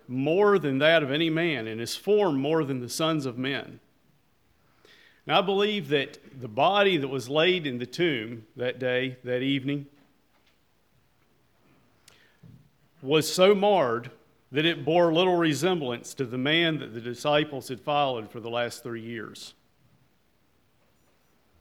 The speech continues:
You think about the, the,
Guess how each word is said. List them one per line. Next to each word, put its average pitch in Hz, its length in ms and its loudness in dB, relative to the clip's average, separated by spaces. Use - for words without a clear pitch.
You 151 100 -4
think 214 320 2
about 135 480 2
the, 135 160 -6
the, 127 420 -6